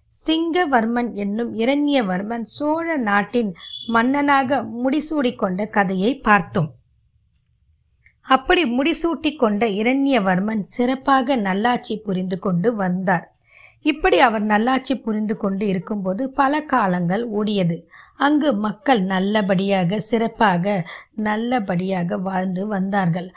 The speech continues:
அந்தணர்களும் எந்தவித குறைவுமின்றி வாழ்ந்து வந்தார்கள். காலம் ஓடியது. தன்னுடைய வளர்ப்பு தந்தையான வியாக்கிரபாத முனிவரின் ஆணைப்படி இரண்யவர்மன் நடராஜ பெருமானுக்கு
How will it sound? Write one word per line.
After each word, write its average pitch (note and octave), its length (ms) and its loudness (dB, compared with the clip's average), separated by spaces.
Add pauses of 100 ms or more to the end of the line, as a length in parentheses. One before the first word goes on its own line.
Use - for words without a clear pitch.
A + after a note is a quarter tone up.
(240)
அந்தணர்களும் B3 840 0
எந்தவித G#3+ 680 -2
குறைவுமின்றி G#3 840 0
வாழ்ந்து G3 440 0
வந்தார்கள். F#3 600 0 (360)
காலம் G#3 600 4
ஓடியது. F#3 500 2 (640)
தன்னுடைய B3+ 720 2
வளர்ப்பு A#3 500 0
தந்தையான F#3 760 2
வியாக்கிரபாத A3 880 2
முனிவரின் G3 540 -4 (120)
ஆணைப்படி F#3+ 580 -2 (440)
இரண்யவர்மன் B3 920 2
நடராஜ A3 580 2
பெருமானுக்கு G3+ 840 2